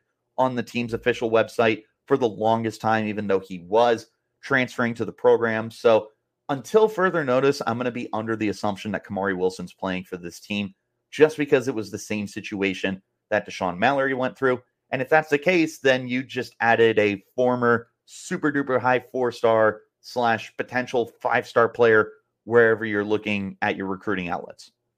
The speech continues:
That's pretty good. He did not see the field very much at Florida, uh, for a variety of reasons, but the biggest would probably be because of the amount of depth that Florida has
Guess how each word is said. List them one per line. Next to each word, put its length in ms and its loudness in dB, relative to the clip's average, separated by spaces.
That's 140 0
pretty 180 -4
good. 180 -2
He 580 -6
did 160 -4
not 400 0
see 140 -6
the 100 0
field 300 4
very 160 2
much 200 -2
at 80 -6
Florida, 580 4
uh, 380 2
for 640 2
a 100 -4
variety 680 0
of 140 -6
reasons, 600 -6
but 340 4
the 120 -6
biggest 600 0
would 260 -4
probably 560 0
be 220 -8
because 580 -2
of 280 0
the 280 -4
amount 460 0
of 120 -6
depth 320 2
that 320 0
Florida 360 2
has 520 0